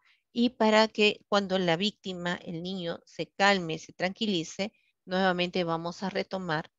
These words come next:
y con la intención de que pueda nuevamente desarrollarse una narrativa libre.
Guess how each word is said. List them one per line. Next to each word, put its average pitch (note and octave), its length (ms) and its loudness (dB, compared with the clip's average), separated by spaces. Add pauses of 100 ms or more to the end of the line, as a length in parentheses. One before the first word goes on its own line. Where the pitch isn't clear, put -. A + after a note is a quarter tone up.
(280)
y A#3 300 0
con G3+ 160 0
la F#3+ 60 0
intención F#3+ 640 -4
de G3 160 -2
que F3 140 -6
pueda F3 540 0
nuevamente E3+ 800 -6 (320)
desarrollarse E3+ 960 0
una E3 400 -4
narrativa D3 580 -2
libre. - 420 -6